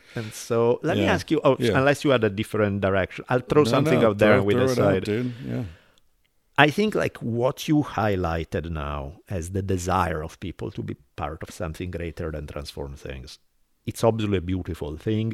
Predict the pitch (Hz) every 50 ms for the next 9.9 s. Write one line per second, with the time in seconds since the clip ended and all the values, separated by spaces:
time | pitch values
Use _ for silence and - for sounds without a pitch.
0 | - - 123 113 110 98 107 101 104 104 101 - - - - 107 104 104 - _
1 | _ _ - 110 98 - - - 117 110 104 101 95 - - 104 98 95 92 90
2 | 87 85 82 80 - - 80 - - _ - - 113 101 90 98 92 92 90 85
3 | 82 87 87 87 82 - - - 101 87 80 76 78 85 - - - - - _
4 | _ - 95 - - - - 85 73 71 73 78 - - 80 73 73 76 76 76
5 | 76 78 78 78 76 76 76 76 76 73 76 76 71 69 67 71 - - - -
6 | _ _ _ _ - 107 101 92 87 82 80 - _ _ _ _ _ _ _ _
7 | _ _ - - 123 110 120 143 143 - - - - - 139 131 123 - 120 113
8 | 107 101 92 85 80 73 - - - 101 92 92 82 87 90 98 98 98 95 -
9 | - 104 101 98 95 95 95 90 87 82 80 80 - - - - -